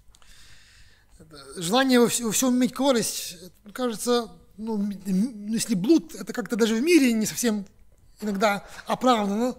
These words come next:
хотя это делают, и, и мир от этого, этого полон. Но, к-, но люб-, любостяжание — это люди этим даже хвалятся, если он что-то настижал. Хвалятся. "Смотри, как я разбогател".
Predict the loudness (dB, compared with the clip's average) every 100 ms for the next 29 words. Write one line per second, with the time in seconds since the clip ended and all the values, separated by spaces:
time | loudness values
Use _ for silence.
0 | -10 -6 2 4 4 0 0 0 -4 -8
1 | -16 -20 -20 -20 -20 -20 _ _ -20 -18
2 | -18 -20 -20 _ _ -20 -20 -20 -20 -6
3 | -2 -2 -4 -10 -10 -2 2 2 2 0
4 | 0 0 2 2 2 0 2 -4 -8 -2
5 | 0 2 -2 0 2 2 2 4 6 6
6 | 6 2 0 0 0 0 0 -2 -2 -4
7 | -4 -6 -8 -6 -4 -4 -4 -4 -4 -4
8 | -4 -4 -8 -20 -20 -20 -20 -20 _ _
9 | -4 -4 -2 -4 -6 -14 _ -20 -20 _
10 | _ -20 -20 _ -16 -6 -2 -2 0 0
11 | 0 -2 -4 -6 -14